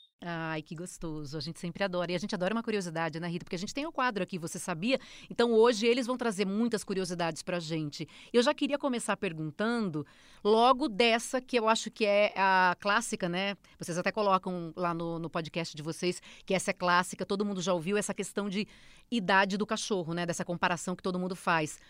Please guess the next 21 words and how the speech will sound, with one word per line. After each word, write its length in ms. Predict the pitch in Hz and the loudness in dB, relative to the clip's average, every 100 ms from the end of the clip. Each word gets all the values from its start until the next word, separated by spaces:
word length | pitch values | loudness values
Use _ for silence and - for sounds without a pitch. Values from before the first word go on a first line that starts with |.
| - - - | -20 -8 -2
Um 180 | 247 | 2
ano 220 | 226 214 202 | 2 2 0
do 100 | 196 | -2
cão 320 | 202 202 220 | -2 -2 -4
igual 340 | 220 170 190 | -4 2 2
a 40 | 190 | 2
sete 580 | - 185 170 - 208 190 _ _ - | 0 -2 -2 -4 -12 -12 _ _ -6
do 180 | 170 233 | 2 4
homem. 420 | 185 151 143 143 | 4 2 -2 -4
Se 260 | - 262 | -4 -2
isso 160 | 311 285 | -2 -2
for 180 | - 214 | -2 -2
verdade, 880 | 180 143 175 190 254 220 147 143 131 _ | -2 0 6 8 8 4 -2 -4 -6 _
vocês 220 | 160 151 | -8 -6
vão 80 | 156 | -4
me 60 | 160 | -4
dizer 160 | 139 151 | -4 -6
se 180 | 165 | -6
sim 360 | 160 - - 165 | -8 -8 -6 -4
ou 120 | 156 | -2
não, 300 | 160 214 220 | 0 0 0